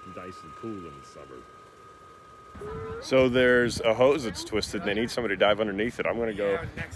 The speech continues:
dive <laughs> underneath it real quick, see if I can fix it for 'em. So these, you just knock your buddies off apparently. We deflated that and I fixed the hose on it, so now that sprinkler's working right.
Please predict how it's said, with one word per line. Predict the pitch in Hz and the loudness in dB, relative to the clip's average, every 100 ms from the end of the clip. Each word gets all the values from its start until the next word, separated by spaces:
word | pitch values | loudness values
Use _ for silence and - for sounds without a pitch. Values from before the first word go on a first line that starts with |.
| - | -2
dive | 139 - | -2 2
<laughs> | |
underneath | 160 160 135 139 | 4 4 2 2
it | 151 | 2
real | 110 101 | 2 -2
quick, | - 127 113 | 0 -2 0
see | 131 | 0
if | - | 2
I | 110 | 2
can | 117 | 0
fix | - 120 - | -4 -6 -6
it | - | -8
for | 104 90 | -4 -4
'em. | 98 - - - - - - - | -4 -10 -16 -18 -18 -16 -16 -14
So | - 123 120 113 92 - - - - - | -4 0 2 0 -2 -12 -14 -14 -10 0
these, | 131 175 165 117 - | 2 2 -2 -4 -10
you | 113 | -6
just | 107 127 113 | -2 -2 -2
knock | 120 117 117 | -2 -2 -2
your | 110 | -2
buddies | 92 113 107 95 | 2 2 2 0
off | 87 82 | -2 -4
apparently. | - 85 78 71 71 78 - - - - - - - - - | -8 -8 -8 -8 -10 -10 -12 -14 -16 -16 -16 -16 -16 -14 -4
We | 113 | -2
deflated | 107 135 139 139 127 | 0 0 6 6 6
that | 107 117 123 | 4 4 4
and | 113 | 2
I | 107 | 0
fixed | 101 - 110 - | -2 -2 -6 -4
the | |
hose | 95 110 98 87 | -2 0 0 -2
on | 85 98 | -4 -6
it, | - | -6
so | 95 | -6
now | 95 95 | -4 -4
that | 90 - | -6 -8
sprinkler's | - 104 82 82 | -6 -6 -6 -8
working | 87 80 80 | -8 -6 -8
right. | 80 87 | -6 -6